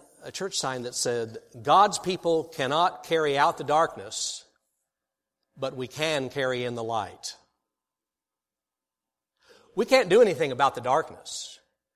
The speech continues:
We can rail and gripe and complain about the darkness, or we can carry in the light.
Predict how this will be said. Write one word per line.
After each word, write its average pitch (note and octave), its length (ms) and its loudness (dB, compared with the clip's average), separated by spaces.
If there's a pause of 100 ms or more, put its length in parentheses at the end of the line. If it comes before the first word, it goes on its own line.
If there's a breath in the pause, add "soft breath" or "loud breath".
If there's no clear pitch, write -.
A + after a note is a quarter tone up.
(260)
We F3 120 2
can D3+ 160 -4
rail F3 540 4
and A#2 140 -8
gripe F3 520 4
and A2+ 140 -12
complain D#3+ 520 0
about F3+ 260 2
the F3+ 60 -10
darkness, F#3 540 0 (260 loud breath)
or G#3+ 300 10
we F#3+ 140 4
can D3+ 160 -8
carry F3+ 340 0
in E3+ 120 0
the D#3 60 -2
light. D#3 600 -4